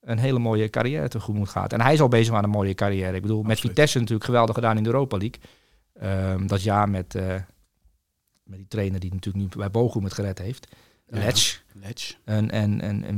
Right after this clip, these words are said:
Speaker 1: nu met Union Berlin de Champions League halen. Ehm, als je gaat hebben over prestaties die onmogelijk zijn. We hebben het over Leicester City in de titel. Ehm, ik vind Union Berlin in de Champions League, als je mij dat een jaar geleden had verteld, had ik gezegd, "Joh, je, je durft wel.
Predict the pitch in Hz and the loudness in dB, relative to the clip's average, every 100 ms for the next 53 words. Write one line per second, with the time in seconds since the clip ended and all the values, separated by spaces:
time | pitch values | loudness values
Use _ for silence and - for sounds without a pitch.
0 | 110 123 110 117 110 107 101 104 120 107 | 4 6 4 4 4 4 4 2 4 2
1 | 98 123 147 104 98 95 101 110 - 98 | 2 0 -2 -6 -4 -2 -2 -4 -6 -8
2 | - - 110 - 104 98 110 98 101 - | -8 -8 -6 -6 -8 -6 -4 -4 -4 -4
3 | - 113 113 107 - 113 110 107 117 135 | 0 2 2 0 -6 -6 -2 0 0 0
4 | 131 120 143 147 - _ _ 104 98 98 | -2 -2 -2 -6 -16 _ _ -4 -4 -2
5 | 104 95 - 117 120 110 104 113 131 151 | -2 -2 -2 -4 -2 -4 -2 -4 -6 -8
6 | _ _ _ _ _ _ 92 85 101 101 | _ _ _ _ _ _ -14 -10 -10 -10
7 | 110 104 95 98 87 90 113 101 90 101 | -4 -2 -2 -2 -4 -4 -4 -4 -4 -6
8 | 107 110 113 101 - 90 98 104 101 98 | -4 -6 -6 -8 -8 -8 -8 -6 -6 -8
9 | - 104 101 92 98 95 - 95 - - | -10 -6 -4 -2 -4 -6 -8 -8 -8 -10
10 | _ _ _ _ _ - - 113 95 104 | _ _ _ _ _ -16 -10 -6 -4 -4
11 | 107 87 92 - 107 98 131 127 107 113 | -6 -6 -10 -8 -6 2 4 4 4 4
12 | 127 | 4